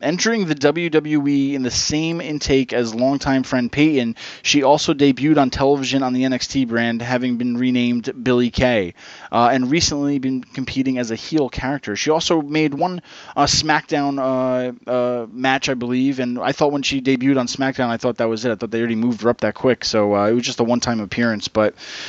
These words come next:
you know, I have a list of names from Billie Kay to Peyton Royce, to Buddy Murphy, uh, Emma, Nathan Jones, Outback Jack, just a handful of some of these Australian wrestlers who have made it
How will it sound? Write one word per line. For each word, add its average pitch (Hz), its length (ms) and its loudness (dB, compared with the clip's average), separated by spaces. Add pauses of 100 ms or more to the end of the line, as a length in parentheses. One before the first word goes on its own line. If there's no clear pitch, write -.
(140)
you 147 80 0
know, 147 80 2
I - 40 2
have 165 120 -2
a 170 40 2
list 165 440 0
of 151 180 -8
names 143 260 0
from 123 180 -4
Billie 175 360 0
Kay 143 540 2 (320)
to - 120 -4
Peyton 147 360 -2
Royce, 127 640 0
to - 100 -20
Buddy 127 220 2
Murphy, 120 600 -4 (380)
uh, 101 500 -2 (100)
Emma, 139 400 2 (340)
Nathan 135 340 -2
Jones, 131 560 -2
Outback 143 520 0
Jack, 123 320 0
just - 220 -8
a 196 60 0
handful 160 680 -2
of 127 140 0
some 175 200 -2
of 165 60 -6
these 135 220 0
Australian 131 680 0
wrestlers 120 460 -2
who 123 100 0
have 117 140 0
made 127 240 2
it - 240 -4